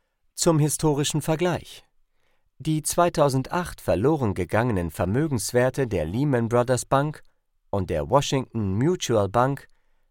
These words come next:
betrugen jeweils sechshundert Milliarden und dreihundertfünf Milliarden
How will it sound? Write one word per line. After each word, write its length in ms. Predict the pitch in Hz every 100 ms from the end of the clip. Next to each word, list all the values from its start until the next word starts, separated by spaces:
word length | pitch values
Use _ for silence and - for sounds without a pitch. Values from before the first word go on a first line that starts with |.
| _
betrugen 480 | - 165 190 180 170
jeweils 480 | 139 143 147 139 - -
sechshundert 540 | 135 156 - 175 135
Milliarden 640 | 110 113 110 120 127 143 156 -
und 240 | 147 - -
dreihundertfünf 880 | 135 135 131 151 139 - 202 160 -
Milliarden 480 | 101 107 117 117